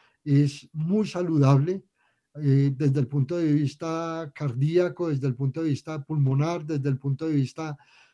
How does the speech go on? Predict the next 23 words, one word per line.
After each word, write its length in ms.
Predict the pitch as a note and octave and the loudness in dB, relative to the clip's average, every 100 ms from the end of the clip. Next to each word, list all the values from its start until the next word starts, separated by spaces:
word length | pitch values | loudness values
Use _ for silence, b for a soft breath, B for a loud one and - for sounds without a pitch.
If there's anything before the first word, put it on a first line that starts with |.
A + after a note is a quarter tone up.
| _ | _
de, 600 | C3+ C#3 C#3+ C#3 D3 C3+ - | 2 8 10 8 6 0 -12
de 720 | C3 C3+ C#3 C3 C#3+ C#3+ C#3 | -20 -14 -10 -6 0 2 2
circulación 1000 | - C#3+ - D#3 C#3+ B2 E3+ F3+ F3+ D#3+ _ _ | -2 -6 -4 0 2 2 4 4 4 -2 _ _
y 200 | - D#3 | -8 -6
control 500 | C3+ D3 B2 D3+ C#3+ | -4 -4 -2 0 0
de 120 | C#3+ | 0
hipertensión, 720 | D#3+ D#3+ C#3 C#3+ C3 F#3 G3 F#3+ b b b _ | -4 -6 -6 -2 0 2 0 0 b b b _
pero 340 | - F#3+ F#3 - | 2 4 4 2
exageradamente 1080 | E3+ - D#3+ B2+ D3+ E3 F#3+ F#3 F#3 F#3+ F3+ | -4 -2 -2 0 0 0 2 2 2 0 -2
puede 440 | - - D#3 D#3+ | -4 0 2 2
producir 540 | D#3 D#3+ C#3 - C3 | 0 0 0 0 -4
también 480 | - D3+ D3 D#3 D3+ b b b _ C#3 | -2 -2 0 0 -2 b b b _ 2
daños 560 | D#3+ D#3+ F3 F3+ - - | 4 4 2 -2 -4 -4
en 340 | F3+ F#3 F3+ - _ _ - | -2 0 -4 -12 _ _ 0
lo, 180 | C#3+ D3+ | 4 4
el 300 | D3 - D3+ | 4 2 0
aparato 440 | C3+ D3 C3+ F3+ | 2 2 4 2
reproductor 720 | F3 D3+ F#3 F#3 F3+ F3 C#3+ - | 0 2 4 4 4 2 0 -4
y 120 | E3+ | -2
puede 340 | - C#3 C#3+ | 2 6 6
ser 200 | C#3+ D#3+ | 4 -4
causa 360 | C#3+ E3 C#3 D3+ | -4 -2 -2 -2
también 520 | C#3 C#3 C3+ C#3 C3+ | 2 4 6 6 2